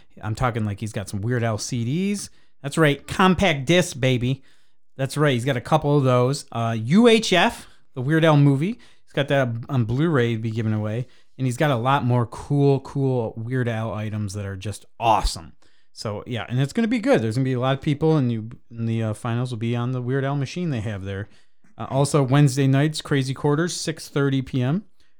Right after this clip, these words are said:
They still got the tournaments rolling there. And then, uh, there's actually a special one this Saturday. It's an invite only. But, um, shout out to Phil, his birthday, uh, Phil Melinda's house. Yeah, there's gonna be a, a cool tournament there, so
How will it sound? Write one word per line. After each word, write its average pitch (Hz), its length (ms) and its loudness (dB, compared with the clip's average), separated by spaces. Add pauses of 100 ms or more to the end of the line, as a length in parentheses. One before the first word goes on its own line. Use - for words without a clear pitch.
(240)
They 117 80 -10
still 131 240 -6
got 131 180 -2
the 123 60 -12
tournaments 131 460 -2
rolling 135 400 0
there. 147 320 0 (340)
And 135 160 -4
then, 139 220 -2
uh, 135 120 -4
there's 131 220 -4
actually 156 220 0
a 117 40 -2
special 165 640 0
one 143 440 4 (280)
this - 220 -4
Saturday. 131 440 2
It's 120 120 -4
an 107 60 -6
invite 123 360 2
only. 107 400 -2 (460)
But, 113 160 -14
um, 104 380 -12 (260)
shout 123 240 -4
out 120 80 -4
to 120 80 -6
Phil, 131 460 -4 (120)
his 113 120 -12
birthday, 123 500 -4 (440)
uh, - 100 -10
Phil 131 240 -4
Melinda's 127 440 0
house. 135 320 -4
Yeah, 123 160 -6
there's 113 200 -6
gonna 120 160 -2
be 117 200 -2
a, 113 160 -2
a 110 140 -8
cool 131 200 -4
tournament 120 440 -6
there, 113 200 -6
so 110 340 -6